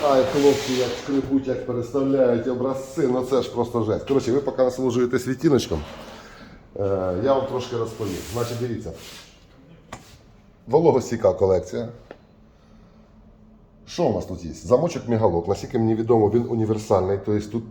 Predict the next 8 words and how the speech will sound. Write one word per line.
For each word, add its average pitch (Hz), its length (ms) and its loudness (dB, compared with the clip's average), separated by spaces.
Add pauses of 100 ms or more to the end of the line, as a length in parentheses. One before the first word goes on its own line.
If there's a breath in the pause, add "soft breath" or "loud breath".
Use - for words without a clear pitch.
(120)
не 107 120 -2
буде, 98 480 0 (640)
е, 85 460 0 (280)
правої, 107 460 4
лівої 120 280 0
дошки. 98 480 -4 (600 loud breath)
Замок 117 400 2
мігалок 113 480 2